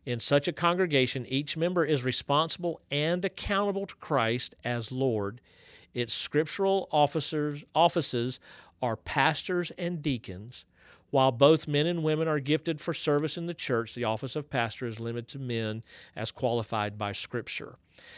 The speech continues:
And I know that can be a controversial statement there, especially at the end, but this is what we ascribe to at Peninsula.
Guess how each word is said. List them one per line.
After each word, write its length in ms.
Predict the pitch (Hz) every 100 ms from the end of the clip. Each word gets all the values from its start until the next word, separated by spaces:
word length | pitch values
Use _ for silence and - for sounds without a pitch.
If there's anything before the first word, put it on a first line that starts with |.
| - - -
And 200 | 110 107
I 100 | 104
know 180 | 113 123
that 200 | 120 120
can 120 | 123
be 100 | 123
a 40 | 120
controversial 720 | - 131 123 120 123 - 117
statement 460 | - 139 123 123
there, 140 | 107 123
especially 400 | 117 127 113 123
at 100 | 110
the 120 | 110
end, 380 | - 165 156 135
but 180 | 110 127 - -
this 140 | 147
is 120 | 156 170
what 160 | 165
we 100 | 160
ascribe 460 | 143 - 156 147 143
to 160 | 147
at 100 | 123
Peninsula. 560 | - 127 139 - - -